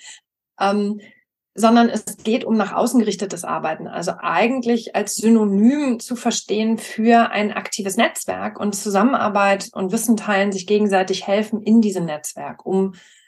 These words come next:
gemeinsam, ja, better together, also gemeinsam besser zu sein oder mehr zu erreichen. So, und Working Out Loud, ähm, ist im Endeffekt eine Methode oder es sind mehrere Methoden, die mittlerweile sich unter diesem,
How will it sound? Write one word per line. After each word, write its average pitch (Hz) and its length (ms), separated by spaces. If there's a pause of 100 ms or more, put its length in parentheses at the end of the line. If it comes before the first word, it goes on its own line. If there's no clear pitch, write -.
(240)
gemeinsam, 202 920
ja, 190 240
better 196 380
together, 196 420
also 190 220
gemeinsam 196 580
besser 220 320
zu - 140
sein 156 280
oder 170 220
mehr 180 300
zu - 140
erreichen. 170 600 (680)
So, 170 180
und 170 100
Working 190 320
Out 196 160
Loud, 208 400 (460)
ähm, 190 600 (340)
ist - 160
im 196 100
Endeffekt 220 580
eine 185 200
Methode 226 460
oder 185 120
es 175 80
sind 180 120
mehrere 233 360
Methoden, 247 500
die 233 80
mittlerweile 220 560
sich 220 220
unter 220 240
diesem, 208 440